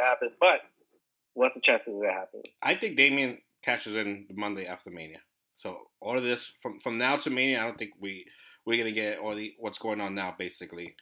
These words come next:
Speaker 2: He's gonna come out, nothing happens. I, I truly believe if, if we could bet, we bet that, um, his cash in is Monday after Mania.
Speaker 1: And does he walk away with the championship?
Speaker 2: Um, yeah, why not?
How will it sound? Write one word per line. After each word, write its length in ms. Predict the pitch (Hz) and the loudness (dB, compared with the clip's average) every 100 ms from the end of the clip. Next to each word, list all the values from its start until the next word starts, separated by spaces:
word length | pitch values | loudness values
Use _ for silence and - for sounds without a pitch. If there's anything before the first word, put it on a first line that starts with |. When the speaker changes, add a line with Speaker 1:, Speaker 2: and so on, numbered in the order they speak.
| _ | _
Speaker 2:
He's 140 | - 101 | -12 -10
gonna 120 | 90 | -8
come 220 | 90 98 | -8 -6
out, 280 | 104 107 107 - _ | -4 -2 -4 -8 _
nothing 300 | 92 92 85 | -10 -8 -8
happens. 480 | 98 87 80 80 - _ _ - | -8 -8 -10 -18 -20 _ _ -6
I, 200 | 107 113 | -6 -4
I 240 | 104 110 101 - - _ - | -4 -2 -4 -10 -20 _ -4
truly 220 | 135 131 | 0 0
believe 420 | 120 127 127 123 - _ _ | 0 0 2 -2 -8 _ _
if, 100 | - _ _ _ _ - - | -20 _ _ _ _ -20 -18
if 120 | 92 | -12
we 80 | 90 | -10
could 180 | 92 | -8
bet, 220 | 85 120 120 104 | 0 0 0 -6
we 180 | 98 87 | -8 -2
bet 200 | 101 104 - | -2 -4 -6
that, 220 | 95 90 | -4 -4
um, 340 | 90 87 85 - _ _ _ _ _ - | -4 -6 -10 -16 _ _ _ _ _ -10
his 200 | 104 - | -10 -8
cash 340 | - 107 104 | -2 -2 -2
in 100 | 113 | -4
is 120 | 107 95 | -6 -6
Monday 320 | 98 98 98 | -6 -4 -6
after 260 | 82 - 87 | -8 -10 -14
Mania. 300 | 82 78 76 _ _ _ _ _ - _ _ _ _ _ _ _ - | -14 -14 -18 _ _ _ _ _ -20 _ _ _ _ _ _ _ 0
Speaker 1:
And 100 | 127 | 6
does 140 | 123 | 6
he 80 | 127 | 6
walk 220 | 123 123 | 4 6
away 160 | 131 120 | 8 8
with 80 | 107 | 6
the 60 | 101 | 8
championship? 680 | 131 139 101 95 - 90 - _ _ _ - | 8 8 4 0 0 -2 -8 _ _ _ -8
Speaker 2:
Um, 340 | 127 127 123 | -6 -6 -4
yeah, 220 | 247 165 - - | 2 2 2 -8
why 100 | 135 | -2
not? 200 | 175 240 | 0 -2